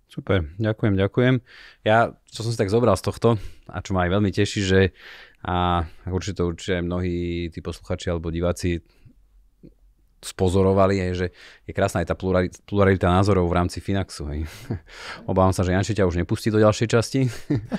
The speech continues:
<laughs> ale je to, je to, je to určite fajn a je to, je to aj nejaké spestrenie a ono je to aj také čaro tých financií, že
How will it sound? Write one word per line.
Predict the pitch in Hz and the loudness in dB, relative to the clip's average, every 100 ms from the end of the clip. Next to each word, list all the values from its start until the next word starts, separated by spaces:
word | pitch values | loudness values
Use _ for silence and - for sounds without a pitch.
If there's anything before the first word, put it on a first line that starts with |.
| - | -4
<laughs> | 214 - - - 113 - - - - | -6 -2 -2 -2 -4 -8 -10 -6 2
ale | 104 107 | 4 6
je | 113 | 6
to, | 107 - - - - - | 2 2 -10 -20 -14 -4
je | 123 | 2
to, | 117 | 4
je | 131 | 6
to | 117 | 4
určite | 117 127 120 | 4 0 2
fajn | 110 120 117 | 4 4 4
a | 107 104 101 117 269 - - 185 180 180 _ _ _ _ | 4 2 -4 -14 -14 -14 -16 -18 -20 -20 _ _ _ _
je | 127 123 | -4 0
to, | 117 | 2
je | 110 | 4
to | 107 | 4
aj | 101 | 4
nejaké | 101 104 | 2 0
spestrenie | - 98 - 107 110 107 | 0 0 2 4 4 6
a | 95 92 92 58 _ _ _ _ - - | 4 2 0 -6 _ _ _ _ -20 -8
ono | 139 | 2
je | 156 | 4
to | 123 | 6
aj | 127 | 4
také | 127 | 4
čaro | 143 139 110 | 6 6 4
tých | - | 2
financií, | 104 104 - 104 | 2 2 2 0
že | 101 101 101 98 | 2 2 4 2